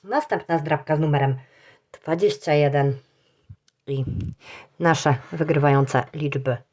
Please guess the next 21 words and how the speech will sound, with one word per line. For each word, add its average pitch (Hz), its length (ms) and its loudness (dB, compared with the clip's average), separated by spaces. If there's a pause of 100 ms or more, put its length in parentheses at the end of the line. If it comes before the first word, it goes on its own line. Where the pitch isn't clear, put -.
(120)
to 127 180 -8 (640)
dwadzieścia 175 440 -4
trzy, 190 520 -4
czternaście, 170 720 -4 (100)
siedemnaście 135 960 -4 (180)
i 117 180 -16 (260)
osiemnaście. - 580 -18 (480)
Takich 247 440 0
liczb 160 260 -4 (180)
szukamy. - 420 -6 (580)
Mamy 147 380 4 (300)
trzydzieści - 520 -2
cztery. - 340 -2 (360)
O, 349 200 10
mamy 185 280 6
siedemnaście, 170 760 2
super. 147 600 2 (440)
Dziewiętnaście 190 840 2
oboczek. 147 680 4 (640)
Trzynaście 190 680 2
oboczek. 143 720 0